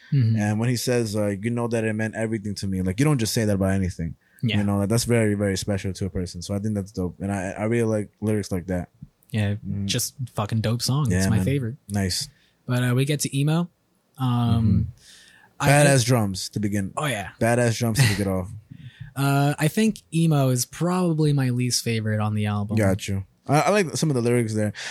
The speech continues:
Speaker 2: I, I do like when they say she's better off sleeping on the floor. I don't
Speaker 1: Mm-hmm.
Speaker 2: like that they say because she fell right off the bed. You know, I like at the end when they repeat it and they interchange.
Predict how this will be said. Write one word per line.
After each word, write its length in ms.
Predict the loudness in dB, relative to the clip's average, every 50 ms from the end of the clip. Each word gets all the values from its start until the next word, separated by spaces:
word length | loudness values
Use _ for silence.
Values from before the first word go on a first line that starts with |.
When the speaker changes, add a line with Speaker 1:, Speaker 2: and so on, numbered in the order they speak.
| -4
Speaker 2:
I, 120 | -2 0 0 2
I 60 | 2 2
do 140 | 4 4
like 240 | 4 4 4 2 2 0
when 180 | 0 2 2
they 80 | 2 2
say 180 | 2 2 2
she's 240 | 2 2 0 0 0
better 320 | 2 4 4 4 4 4 4
off 160 | 2 0 0
sleeping 240 | -2 -2 -2 0 0
on 140 | -2 -2
the 40 | -4
floor. 520 | -4 -6 -4 -2 0 2 2 2 0 0 -2
I 120 | 0 2
don't 180 | 4 6 6 6
Speaker 1:
Mm-hmm. 80 | 6 4
Speaker 2:
like 180 | 4 2 0 0
that 300 | -2 -2 -4 -6 -8 -6
they 140 | -6 -4
say 300 | -4 -2 -2 0 0 0
because 360 | -2 -2 -4 -4 -2 -2 -2 -2
she 120 | -4 -6
fell 220 | -6 -4 -4 -2
right 140 | -2 -2 -2 -4
off 120 | -6 -6
the 80 | -8 -8
bed. 320 | -4 -4 -4 -4 -6 -10 _ _ _ _ _ _ _ _ _ -8
You 80 | -6 -2
know, 80 | 0
I 80 | 0 2
like 200 | 2 2 2 0 -2 -8 -8 -8
at 120 | -6 -4
the 140 | -2 -2 0
end 160 | 0 0 0 0
when 100 | 0 0
they 80 | 0
repeat 320 | -2 -2 -2 -2 0 0 2
it 160 | 0 0 -2
and 120 | -2 -2
they 120 | -2 -2 -2
interchange. 760 | -2 -2 -4 -4 -2 -2 0 0 0 0 -2 -4 -8 -14